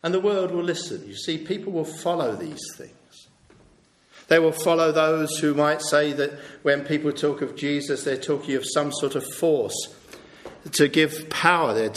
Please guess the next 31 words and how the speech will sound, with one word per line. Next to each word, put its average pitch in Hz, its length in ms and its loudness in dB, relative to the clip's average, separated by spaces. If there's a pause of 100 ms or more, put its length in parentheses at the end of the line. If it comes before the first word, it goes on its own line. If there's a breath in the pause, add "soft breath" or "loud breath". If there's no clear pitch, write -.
say 175 180 4
a 104 60 -2
man, 120 400 0
but 120 200 0
when 160 180 2
it 139 100 -4
comes 127 280 -4
down 151 280 2
to 135 120 -2
it, 131 100 -4
they're 131 160 2
really 147 580 -2
saying 139 340 0
someone 185 840 0 (200 loud breath)
who 160 160 4
will 147 160 2
give 156 260 0
me 175 440 2
power 139 640 -2 (880 loud breath)
or 156 300 6
who 156 220 2
will 147 300 2 (180 loud breath)
restrain 175 1000 2
demons 170 1040 -2 (380 soft breath)
by, 147 280 2
by 156 180 2
some 156 220 -2
sort 156 180 0
of 151 80 0
magical 170 800 2
means. 160 800 -2